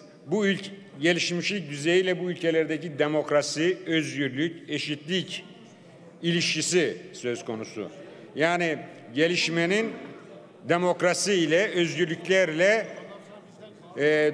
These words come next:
doğrudan bir bağlantısı o-, olduğunu görüyoruz. Şimdi dünyada geri kalmış ülkelerin ner-, neredeyse tama-,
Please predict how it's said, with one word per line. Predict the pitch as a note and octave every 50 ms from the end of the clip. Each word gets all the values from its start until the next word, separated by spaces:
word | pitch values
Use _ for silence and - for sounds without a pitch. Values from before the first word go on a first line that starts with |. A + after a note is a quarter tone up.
| C3+ -
doğrudan | G#3 G#3+ G3 F3 F3 G3+ G#3 G3
bir | F#3 F#3+ D#3+
bağlantısı | F#3 F3+ F3+ F3+ F#3 F3+ F3 - F#3+ G3
o-, | F#3+ F#3 F#3+ - -
olduğunu | E3+ E3+ D#3+ D3+ E3 F3 F3 D#3 B2
görüyoruz. | A#2 G#2+ F#2+ F#2+ F#2 F#2 F2+ F2+ - - - - - - - - - - - - -
Şimdi | - F3 F#3+ D#3+ D#3
dünyada | G#3 G3+ G#3 G#3 G#3+ A3+
geri | G#3 F3 G3+ G3+ G#3 - -
kalmış | - G3+ G3 G3+ G#3+ F#3+ -
ülkelerin | G3 F3 C#3+ D#3+ F3+ F3+ F#3 G3 G3 G#3 G3 F#3+ G3
ner-, | A3 A3 G#3 F#3+ - E3 F3
neredeyse | G3+ G#3 F#3+ E3 E3+ D3 - - D#3+ D#3 D3 C#3+ - - - - - - - - - -
tama-, | E3 E3+ F3+ F#3 G3 G3 G3 F3+